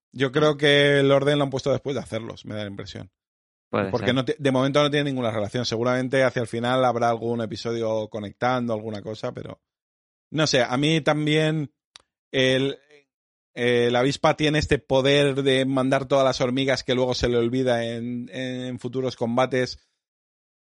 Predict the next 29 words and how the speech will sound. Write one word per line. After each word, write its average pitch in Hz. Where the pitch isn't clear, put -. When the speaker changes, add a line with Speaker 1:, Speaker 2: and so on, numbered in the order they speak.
Speaker 1:
que 135
también 135
me 151
resulta 139
un 143
poquito 131
de 135
decir, 123
eh, 117
¿por 110
qué? 135
O 135
sea, 120
¿por 117
qué 139
se 160
te 160
ha -
olvidado 147
que 139
puedes 139
mandar 135
hor-, 135
mm, 131
grandes 135
cantidades 127
de 123
hormigas 120
a, 113